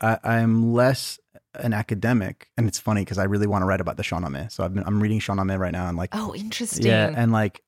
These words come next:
Speaker 1: and, and again, all I can do is really just bring my honest perspective to it as, as a kid who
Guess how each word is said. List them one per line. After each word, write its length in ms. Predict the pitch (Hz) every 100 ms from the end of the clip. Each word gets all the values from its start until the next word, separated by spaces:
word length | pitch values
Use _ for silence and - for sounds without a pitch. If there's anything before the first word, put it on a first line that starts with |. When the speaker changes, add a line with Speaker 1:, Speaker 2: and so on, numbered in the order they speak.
| -
Speaker 1:
and, 240 | 123 110 -
and 160 | 113
again, 380 | 113 110 120 98 -
all 160 | 107 110
I 80 |
can 220 | 107 110 101
do 260 | 117 110
is 120 | 101
really 280 | 98 107 104
just 180 | 101 95
bring 180 | 98 101
my 120 | 92
honest 320 | 98 95 92
perspective 480 | - - 90 - 90
to 160 | - 98
it 140 | -
as, 220 | - 98 104
as 200 | 107 101
a 40 |
kid 300 | 95 - 101
who 320 | 95 101 95